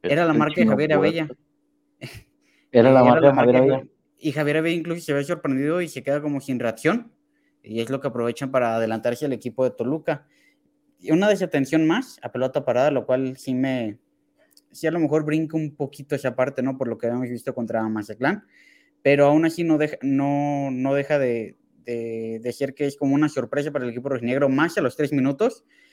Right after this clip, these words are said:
Speaker 1: Afortunadamente encuentran el empate rápido y que ya después, pues, se convierte en la voltereta, en la victoria, y que cabe mencionar que este equipo rojinegro no le recordamos muchas volteretas con Diego Coca, ¿eh? La más
Speaker 2: No.
Speaker 1: cercana que le recordamos es la de Monterrey en el,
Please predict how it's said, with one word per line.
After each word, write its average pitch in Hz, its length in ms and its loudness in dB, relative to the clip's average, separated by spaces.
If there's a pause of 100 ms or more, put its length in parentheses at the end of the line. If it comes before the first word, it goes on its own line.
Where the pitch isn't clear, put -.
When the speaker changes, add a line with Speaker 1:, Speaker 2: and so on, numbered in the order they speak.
(140)
Speaker 1:
Afortunadamente 156 1120 -2 (400)
encuentran 135 800 0
el 120 180 -2
empate 135 320 2
rápido 135 480 0 (180)
y 113 220 -10
que 107 180 -10
ya 113 140 0
después, 127 280 -4
pues, 139 120 -8
se 131 100 -8
convierte 135 680 -2
en 113 180 -4
la 113 80 -2
voltereta, 131 500 0
en 147 60 2
la 135 60 2
victoria, 147 480 0 (300)
y 127 120 -2
que 120 120 -8
cabe 156 200 4
mencionar 165 500 -2 (120)
que 127 120 -2
este 135 180 -6
equipo 170 200 -6
rojinegro 156 640 -2 (380)
no 113 160 -2
le 156 120 2
recordamos 151 480 -2
muchas 165 260 -4
volteretas 127 460 -2
con 123 140 -4
Diego 123 200 0
Coca, 143 260 0
¿eh? 220 140 -6 (260)
La 113 160 -4
más 127 160 6
Speaker 2:
No. 127 60 10
Speaker 1:
cercana 214 360 6
que 180 80 -4
le 127 100 0
recordamos 131 600 -2
es 156 100 -8
la 175 100 2
de 160 80 4
Monterrey 120 460 0
en 151 100 0
el, 120 140 -4